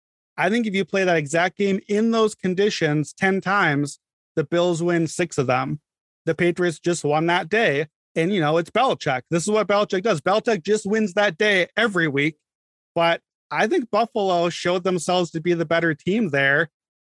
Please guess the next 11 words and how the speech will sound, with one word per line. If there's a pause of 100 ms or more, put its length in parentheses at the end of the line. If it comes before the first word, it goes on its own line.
And
with
less
weather
factor,
I
think
that
gap
only
widens.